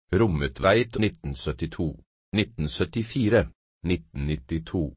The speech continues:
kapittel ni i denne boka, parentes slutt. Et slikt perspektiv kan bidra når vi vil forstå de vanskelighetene Thomas sliter med,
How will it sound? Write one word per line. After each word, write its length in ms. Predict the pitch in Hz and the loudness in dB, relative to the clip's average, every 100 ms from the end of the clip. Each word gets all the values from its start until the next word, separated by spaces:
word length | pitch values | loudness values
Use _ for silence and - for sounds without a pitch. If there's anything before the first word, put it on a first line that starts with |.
| _ _ _ - | _ _ _ -4
kapittel 640 | 85 - 80 - 73 65 | -2 -2 -4 -2 -4 0
ni 380 | 78 90 113 - | 0 0 0 -2
i 200 | 82 78 | -2 -2
denne 540 | 98 113 95 78 98 | 4 6 6 4 2
boka, 500 | 95 113 87 - 73 64 _ _ _ | 2 0 0 0 0 -2 _ _ _
parentes 840 | - 95 101 98 - 73 78 - - | 2 4 4 0 -2 0 0 -4 -14
slutt. 540 | - 90 82 - - - _ _ | -6 -2 -2 -4 -20 -20 _ _
Et 180 | 107 113 | 0 0
slikt 600 | - - 69 82 - - | -6 -4 -2 -2 -4 -8
perspektiv 880 | - 80 - 85 80 - 82 90 110 | -2 -2 -2 -2 -2 -2 0 0 -2
kan 300 | - 90 113 | 2 4 4
bidra 400 | 117 123 80 78 78 | 2 0 0 0 0
når 400 | 90 90 98 98 | 2 6 6 4
vi 260 | 78 80 87 | 2 0 0
vil 300 | 80 82 80 | 2 0 0
forstå 540 | - 80 - - 80 92 101 | -4 -8 -8 -2 0 2 2
de 80 | 110 | 0
vanskelighetene 1300 | 92 95 80 - - 67 65 78 87 80 82 85 85 | 2 0 0 -8 -10 -6 -2 2 2 2 0 0 0
Thomas 540 | 87 87 85 82 - 80 | 2 2 2 0 -2 -8
sliter 640 | - 104 92 - - 117 117 | -4 0 0 0 2 2 4
med, 340 | 85 82 60 | 2 2 -2